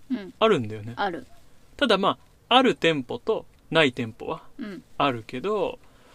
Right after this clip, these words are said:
Speaker 2: 結構全国に多い
Speaker 1: 多い。
Speaker 2: みたいで、
Speaker 1: うん。
Speaker 2: で、ただシャワーが使えるだけじゃなくて、
Speaker 1: うん。
Speaker 2: まずさ、リンスインシャンプー
Speaker 1: うん。
Speaker 2: 置いてあるじゃん。
Speaker 1: 置いてある。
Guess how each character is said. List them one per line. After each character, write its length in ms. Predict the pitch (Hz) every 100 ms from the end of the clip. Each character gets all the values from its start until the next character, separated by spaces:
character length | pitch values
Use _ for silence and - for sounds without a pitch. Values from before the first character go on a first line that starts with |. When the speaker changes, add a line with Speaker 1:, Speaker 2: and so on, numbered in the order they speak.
| - -
Speaker 2:
結 200 | 285 - -
構 240 | 139 123
全 240 | 117 143
国 300 | 131 120 117
に 100 | 110 - _ _ _ _
多 220 | 156 139 120
い 120 | 110 _ - 214 -
Speaker 1:
多 240 | 202 185
い。 220 | 175 -
Speaker 2:
み 140 | 147 139
た 200 | 120 104
い 100 | 101
で、 380 | 120 123 117 110 - - - -
Speaker 1:
う 60 | 196
ん。 80 | 202
Speaker 2:
で、 140 | 160 - - - - -
た 120 | - 262
だ 100 | 185
シ 100 | 185
ャ 40 |
ワ 320 | 170 135 120
ー 20 |
が 260 | 120 135 123 -
使 300 | - 139 127
え 20 |
る 140 | 123
だ 120 | 120 117
け 120 | 127
じ 100 | 113
ゃ 60 |
な 220 | 107 127 139
く 160 | - - -
て、 260 | 143 135
Speaker 1:
う 40 | 101
ん。 60 | - - - - - -
Speaker 2:
ま 140 | - 156
ず 80 | 120
さ、 260 | - - -
リ 140 | 143 185
ン 100 | 220
ス 200 | - 220
イ 80 | 202
ン 100 | 185
シ 160 | -
ャ 60 | 170
ン 80 | 120
プ 280 | - 120 - -
ー 40 |
Speaker 1:
う 0 |
ん。 200 | 214 170 -
Speaker 2:
置 140 | 139
い 20 | 127
て 100 | 127
あ 80 |
る 100 | 113
じ 100 | 104
ゃ 20 | 110
ん。 40 |
Speaker 1:
置 80 | 190
い 20 |
て 140 | -
あ 100 | 180
る。 160 | 170 -